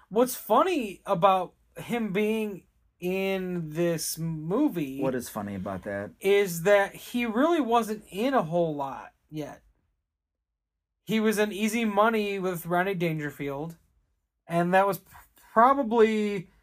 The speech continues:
Speaker 1: well, no, actually, I shouldn't say he wasn't in anything. He was in fucking Raging Bull.
Speaker 2: You make bold statements sometimes.
Speaker 1: I do, but,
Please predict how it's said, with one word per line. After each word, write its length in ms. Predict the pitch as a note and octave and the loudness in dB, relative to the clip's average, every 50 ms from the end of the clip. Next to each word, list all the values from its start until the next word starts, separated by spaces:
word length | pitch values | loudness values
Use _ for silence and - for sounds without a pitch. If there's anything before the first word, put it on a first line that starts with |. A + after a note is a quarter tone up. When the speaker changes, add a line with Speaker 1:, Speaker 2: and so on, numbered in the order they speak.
| _ _ _ _ _ - | _ _ _ _ _ 2
Speaker 1:
well, 240 | - A3 A3+ A3 A3 G#3+ G3+ | 6 6 8 6 6 2 2
no, 80 | G#3 G3+ | 4 4
actually, 380 | F#3 E3 D#3+ D#3 - - F3 D3 | 4 4 4 -2 -4 -8 -8 -8
I 100 | D3+ C#3+ | -8 -8
shouldn't 200 | - D3+ C#3+ - | -8 -10 -12 -10
say 100 | - C3 | -10 -10
he 40 | B2+ | -10
wasn't 260 | C3+ C3 B2+ B2+ B2+ | -10 -12 -12 -12 -14
in 80 | B2 B2 A#2+ | -14 -14 -14
anything. 280 | A#2+ B2 - - B2 C#3 | -16 -16 -18 -16 -10 -6
He 80 | D3 G3 | -4 -4
was 80 | G3 | -2
in 100 | F#3 F3 | -2 -4
fucking 280 | - F3 E3+ D#3 D#3+ D3+ | -4 -4 -4 -2 -2 -2
Raging 300 | D#3 D3+ C#3+ C#3+ C3 B2+ | -2 -2 -4 -6 -8 -10
Bull. 320 | B2 A#2 F#2+ C#2 D2+ - _ - | -12 -12 -14 -14 -16 -14 _ -4
Speaker 2:
You 80 | C3 C#3 | 0 0
make 180 | D3+ C#3+ - - | 0 0 0 -2
bold 200 | A#2 A#2 G#2 - | -2 -2 -2 -4
statements 360 | - A#2 G#2 G2 F#2 F2+ - | -2 -2 -2 -2 -4 -6 -8
sometimes. 500 | - F#2+ F2+ G2 F2+ F2+ F#2 F#2 - - - | -8 -8 -8 -6 -6 -6 -6 -8 -8 -4 0
Speaker 1:
I 140 | D#3+ G3 G3 | 0 2 2
do, 360 | E3 F#3+ F3 D3 C3+ C3+ - _ _ - - | 2 0 -2 -2 -4 -8 -14 _ _ -16 -4
but, 400 | F3 E3 G3 G3 F3+ F3 E3+ - | 0 2 4 4 2 0 -8 -14